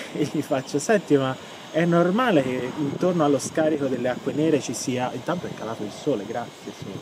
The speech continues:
"è normale che intorno allo scarico delle acque nere ci sia solo polistirolo e non ci sia il compensato?"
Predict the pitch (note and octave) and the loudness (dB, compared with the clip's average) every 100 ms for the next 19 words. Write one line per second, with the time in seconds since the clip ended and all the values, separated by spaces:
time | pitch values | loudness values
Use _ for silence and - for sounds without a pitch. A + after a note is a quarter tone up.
0 | - - D3+ E3+ F3 A#3 B3+ D3 D3+ C3+ | -12 -2 2 4 2 2 0 4 4 4
1 | D#3+ E3 B2+ B2+ - C#3 C#3 A#2+ B2 B2+ | 2 2 0 -2 -2 -2 -2 -4 -4 -4
2 | A#2+ C#3+ C3+ C3+ B2+ A#2 - - - A#2 | 0 0 2 2 0 -2 -8 -12 -8 -6
3 | - B2+ G#2+ A2+ - - B2 B2 A#2+ A2 | -2 -2 -2 -4 -4 -4 -4 -4 -4 -4
4 | A2 - - - A#2 A2+ A2 G2 A2+ A2 | -6 -6 -6 -6 -6 -6 -8 -10 -8 -8
5 | G2+ A2 G#2 - A2 G2 A2+ B2+ - | -6 -8 -6 -6 -6 -8 -14 -16 -20